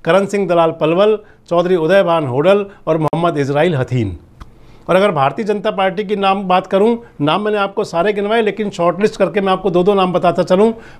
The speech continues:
प्रथला से टेकचंद शर्मा और दीपक डागर में से कोई। अगर आगे चलें तो,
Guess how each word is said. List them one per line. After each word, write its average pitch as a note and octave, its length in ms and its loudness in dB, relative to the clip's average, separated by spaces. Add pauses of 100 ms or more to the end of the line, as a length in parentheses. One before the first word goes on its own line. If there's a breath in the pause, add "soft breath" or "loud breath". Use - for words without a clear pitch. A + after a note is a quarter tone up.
प्रथला F3 380 2
से G#3 220 0
टेकचंद F3+ 480 -4
शर्मा F#3+ 300 0
और F3+ 160 4
दीपक C#3+ 260 0
डागर F3 360 2
में F#3+ 120 0
से G3+ 140 -2
कोई। G#3+ 320 2 (800)
अगर F3 180 4
आगे G3 200 2
चलें G#3+ 340 -2
तो, G#3 500 2